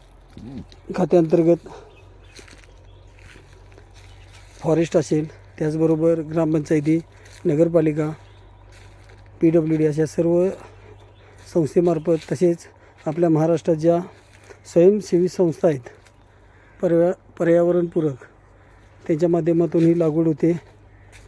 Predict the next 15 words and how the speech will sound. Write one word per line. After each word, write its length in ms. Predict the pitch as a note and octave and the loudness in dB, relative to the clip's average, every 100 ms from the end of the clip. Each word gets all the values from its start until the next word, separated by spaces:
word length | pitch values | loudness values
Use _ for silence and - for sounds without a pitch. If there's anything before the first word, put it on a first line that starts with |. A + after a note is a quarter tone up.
| - - | -14 -10
आपल्याकडे 520 | D3 E3 D#3+ E3+ F3+ | -2 0 2 2 0
जंगली 560 | - - E3+ D#3+ D#3+ E3 | -2 -8 -2 0 2 4
झाडं 280 | E3 E3+ F3 - - - - - - - | 4 4 0 -8 -20 -20 -20 -20 -12 2
वड, 160 | E3 E3 | 2 4
पिंपळ, 300 | E3+ D3+ E3+ | 0 2 2
कदंबा, 420 | E3 D#3 F3 E3+ E3 | 4 2 2 2 2
भावा, 340 | D#3 D#3+ E3 D#3 | 0 0 -2 -2
तामन, 320 | D#3 D#3 D#3+ | -2 0 0
अर्जुन, 360 | D#3+ D3 E3 D#3+ | -2 0 0 0
बकुळ, 320 | D3+ - D#3+ C3 - - - - - - - - | -2 0 0 -2 -14 -20 -20 -20 -20 -20 -20 -8
त्याचबरोबर 440 | D#3+ D#3 D#3+ E3+ E3 | -6 -4 0 0 2
रेन 180 | F3 | 2
ट्री, 240 | D#3 E3 F#3 - - - - - - - - - - - - - - - - - _ - | 2 0 0 -2 -20 -20 -20 -20 -20 -20 -20 -20 -20 -20 -20 -20 -20 -20 -20 -20 _ -8
स्पॅथोडिया, 560 | F3 D3 E3+ E3 D#3+ E3+ - - - _ _ _ _ - _ _ - _ - - - - - | -6 -2 0 0 0 -2 -10 -20 -20 _ _ _ _ -20 _ _ -20 _ -20 -20 -20 -20 -8
बकुळ, 400 | E3 - F3 | -4 0 2